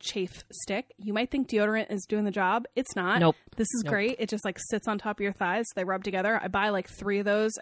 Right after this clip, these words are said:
Speaker 1: and it gets me through the summer, and they're amazing. They also make a bust dust product for your boob sweat. So, um,
Speaker 2: Mm.
Speaker 1: love Megababe. I'm not getting paid to promote this, but I should because I just love it.
Speaker 2: Yes. Yes, you should.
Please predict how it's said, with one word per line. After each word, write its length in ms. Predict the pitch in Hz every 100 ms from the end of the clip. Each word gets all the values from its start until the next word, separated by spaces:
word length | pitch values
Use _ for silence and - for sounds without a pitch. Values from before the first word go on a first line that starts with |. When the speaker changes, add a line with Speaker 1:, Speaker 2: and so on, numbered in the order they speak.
| -
Speaker 1:
and 80 |
it 80 | 196
gets 220 | 190 180
me 80 | 202
through 140 | 190 180
the 60 |
summer, 280 | 185 180 196
and 160 | 202 190
they're 140 | 170
amazing. 560 | - 175 170 190 208 220 - - - -
They 80 | 202
also 300 | 160 202 262
make 240 | 240 233 -
a 260 | 196 147 -
bust 400 | 196 175 - -
dust 360 | - 269 277 -
product 480 | - 277 294 294 -
for 120 | - 208
your 140 | 190
boob 240 | 196 254 214
sweat. 360 | - 147 98 - -
So, 400 | 202 185 180 -
um, 320 | 180 180 233 190
Speaker 2:
Mm. 260 | 147 135 - _ _ _ -
Speaker 1:
love 240 | 202 202
Megababe. 480 | 196 180 175 170 165 -
I'm 140 | 175
not 140 | 175
getting 200 | - 160
paid 240 | 165 160 165
to 40 |
promote 300 | - 185 180
this, 160 | 190 180 -
but 100 | 226
I 60 |
should 380 | 233 - 220 -
because 360 | 175 190 165 160 - - - -
I 40 | 208
just 180 | 208
love 100 | 226
it. 80 | 208
Speaker 2:
Yes. 160 | 151 120 - - _ _ _ _ -
Yes, 180 | 147 -
you 80 |
should. 220 | - 139